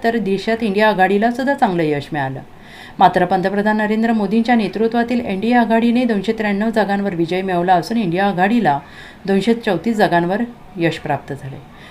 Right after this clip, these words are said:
त्यामुळे नरेंद्र मोदींनी तिसऱ्यांदा पंतप्रधान पदाची शपथ घेतली, तर काँग्रेसकडून राहुल गांधींचं नाव विरोधी पक्षनेते पदासाठी प्रस्तावित आहे. त्यातच निवडणूक प्रचारात घराणेशाहीच्या मुद्द्यावरून नरेंद्र मोदींसह भाजप नेत्यांनी काँग्रेसवर जोरदार टीका केली,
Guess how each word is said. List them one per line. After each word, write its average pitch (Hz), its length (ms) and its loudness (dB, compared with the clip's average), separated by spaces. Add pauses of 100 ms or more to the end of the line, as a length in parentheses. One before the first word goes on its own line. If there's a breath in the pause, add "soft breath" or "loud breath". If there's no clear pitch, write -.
(140 loud breath)
त्यामुळे 247 240 6
नरेंद्र 226 380 4
मोदींनी 262 460 0
तिसऱ्यांदा 226 420 2
पंतप्रधान 220 580 0
पदाची 196 360 0
शपथ 147 360 -4
घेतली, 151 280 -6
तर 165 100 -4
काँग्रेसकडून 202 640 0
राहुल 226 260 2
गांधींचं 226 440 0
नाव 226 160 2
विरोधी 196 300 -2
पक्षनेते 196 480 -4
पदासाठी 170 480 -2
प्रस्तावित 170 520 -4
आहे. 175 200 -2 (560 loud breath)
त्यातच 247 340 6
निवडणूक 269 420 2
प्रचारात 277 460 2
घराणेशाहीच्या 240 720 4
मुद्द्यावरून 220 520 0
नरेंद्र 202 360 0
मोदींसह 202 540 0
भाजप 175 320 -2
नेत्यांनी 180 340 -4
काँग्रेसवर 185 560 -2
जोरदार 156 460 -4
टीका 131 180 -8
केली, 131 300 -12